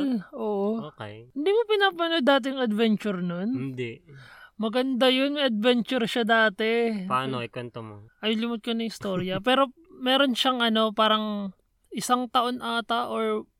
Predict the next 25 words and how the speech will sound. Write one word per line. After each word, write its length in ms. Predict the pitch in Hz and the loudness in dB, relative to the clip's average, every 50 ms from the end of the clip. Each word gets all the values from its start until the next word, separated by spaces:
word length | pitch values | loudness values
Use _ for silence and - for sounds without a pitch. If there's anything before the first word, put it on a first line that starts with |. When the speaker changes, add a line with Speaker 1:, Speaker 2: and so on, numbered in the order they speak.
| _ | _
Speaker 2:
parang 300 | _ 220 214 214 220 214 | _ -4 -2 -2 -2 -2
mga 240 | 214 208 208 214 208 214 | -2 -4 -4 -2 -2 -2
ilang 300 | 208 208 202 202 190 170 | 0 0 0 0 -2 -4
buwan. 560 | 170 180 180 180 185 185 185 180 180 175 - _ _ _ _ _ - | -4 -2 -2 -2 -2 -4 -4 -6 -8 -10 -14 _ _ _ _ _ 2
Parang 480 | 214 214 214 220 220 220 220 220 214 214 | 4 6 6 6 6 4 2 -2 -4 -2
kada 320 | 208 208 208 202 202 208 | 0 0 0 2 0 0
linggo, 560 | 208 208 208 202 202 190 175 185 180 180 180 | 0 0 -2 -2 -4 -6 -4 -4 -4 -4 -4
meron 240 | 180 185 185 185 196 | -4 -4 -2 -2 -4
siyang 240 | 196 - 202 196 196 | -4 -4 -6 -6 -4
new 240 | 196 190 190 190 196 | -4 -4 -4 -6 -6
episode 560 | 185 185 185 - 185 165 - 190 180 175 185 | -8 -8 -8 -8 -8 -8 -6 -8 -8 -8 -8
na 80 | 190 185 | -8 -10
ipapalabas 720 | 185 - 180 180 175 185 175 175 170 170 170 175 165 - | -8 -6 -8 -6 -6 -6 -6 -6 -8 -8 -8 -8 -8 -8
sa 320 | - 180 165 160 160 160 | -8 -8 -8 -8 -10 -12
commercial. 800 | - - 180 175 170 165 160 156 - - 160 151 156 156 151 151 _ _ _ - | -12 -10 -8 -8 -8 -8 -8 -10 -12 -14 -14 -14 -14 -14 -16 -18 _ _ _ -12
Speaker 1:
Mm. 720 | 123 110 110 113 117 120 120 123 123 123 120 120 120 117 | -10 -8 -8 -8 -8 -8 -8 -10 -10 -12 -12 -12 -6 0
Speaker 2:
Parang, 320 | 113 113 233 247 254 254 | 4 6 6 6 6 4
i-, 160 | 233 247 - _ _ _ - | 0 -8 -14 _ _ _ -4
halimbawa, 640 | - 226 240 240 247 247 226 214 190 180 170 - - _ - | -2 0 2 4 6 6 6 6 4 2 -2 -4 -8 _ -10
ngayong 300 | 196 196 196 202 208 202 | -6 -4 -2 -2 -2 -2
linggo, 340 | 208 208 208 190 180 185 185 | -2 -4 -4 -4 -6 -8 -8
ito 260 | 196 190 180 - 202 | -8 -8 -6 -6 -6
yung 240 | 196 196 196 196 190 | -4 -4 -4 -4 -6
nangyari. 640 | 190 190 190 185 185 180 180 170 165 160 160 160 160 | -6 -6 -6 -6 -4 -4 -4 -6 -6 -10 -12 -14 -10
Tas, 480 | - 185 185 190 185 156 - - - | -6 -4 -2 -2 -4 -6 -10 -16 -20